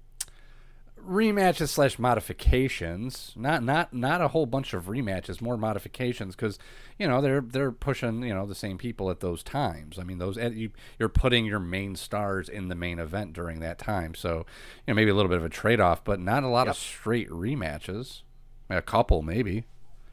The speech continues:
Speaker 2: I, I, I hundred percent agree. Now you're gonna start to see where some guys go on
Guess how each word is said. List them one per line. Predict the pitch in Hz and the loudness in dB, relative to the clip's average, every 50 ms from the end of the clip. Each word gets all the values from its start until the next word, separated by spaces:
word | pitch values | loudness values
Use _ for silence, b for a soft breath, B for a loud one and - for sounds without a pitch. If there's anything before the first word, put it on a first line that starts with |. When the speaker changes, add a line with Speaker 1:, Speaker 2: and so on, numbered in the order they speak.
| b b b b b b b b - | b b b b b b b b 4
Speaker 2:
I, | 135 143 139 - - - - - - - - - - - - - - - - - - | 4 6 4 4 -2 -16 -20 -20 -20 -20 -20 -20 -20 -20 -20 -14 -12 -12 -10 -2 2
I, | 123 120 117 117 | 4 4 4 4
I | - 95 104 107 101 101 101 - - - - - - | 2 2 2 2 2 0 -2 -8 -18 -20 -18 -14 -4
hundred | - 107 117 110 | -2 -2 -2 -2
percent | 90 98 - - 110 98 92 | -4 -6 -6 -6 -6 -6 -8
agree. | 82 92 90 67 58 - - - - b b b b b b b b b b b b - - | -10 -10 -10 -12 -12 -16 -18 -20 -20 b b b b b b b b b b b b -12 -2
Now | 98 107 135 175 | 2 6 6 6
you're | 196 202 190 | 6 4 2
gonna | 170 180 156 | 0 0 0
start | 127 - 147 139 127 113 | 0 2 2 2 2 0
to | 123 | -2
see | - - 131 117 | -2 0 0 -2
where | 104 104 98 92 | -2 -2 -2 -2
some | - - 131 131 135 131 | 0 -2 -2 -2 -2 -2
guys | 117 104 95 92 90 90 92 90 | -2 -2 -2 -2 -4 -6 -6 -6
go | - 107 95 90 90 | -6 -6 -4 -2 -2
on | 90 87 90 90 87 85 85 85 85 85 85 85 | -4 -4 -4 -6 -6 -8 -8 -10 -10 -10 -12 -12